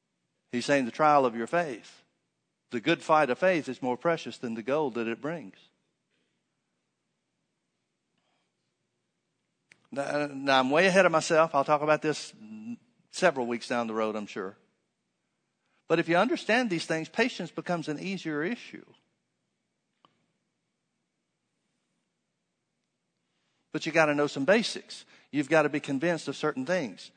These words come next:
Now, faith is the substance of things hoped for, the evidence of things not seen. Moffatt's translation says it this way of verse one.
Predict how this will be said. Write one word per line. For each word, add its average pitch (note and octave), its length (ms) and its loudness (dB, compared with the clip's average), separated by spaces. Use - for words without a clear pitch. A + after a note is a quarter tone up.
Now, C#3+ 140 6
faith F3+ 280 0
is C#3+ 160 -4
the B2+ 80 -8
substance F3 480 -2
of C#3+ 80 -12
things D#3 260 -4
hoped F3+ 240 -2
for, C#3+ 160 -4
the C3 200 -6
evidence D#3+ 560 2
of B2+ 80 -10
things D3+ 240 -2
not C3+ 140 -4
seen. B2+ 240 -4
Moffatt's G#3+ 320 4
translation E3 500 0
says D#3 260 -4
it C3 120 -12
this D3 200 -6
way B2 140 -2
of A2 100 -4
verse A#2 220 -4
one. A#2+ 220 -6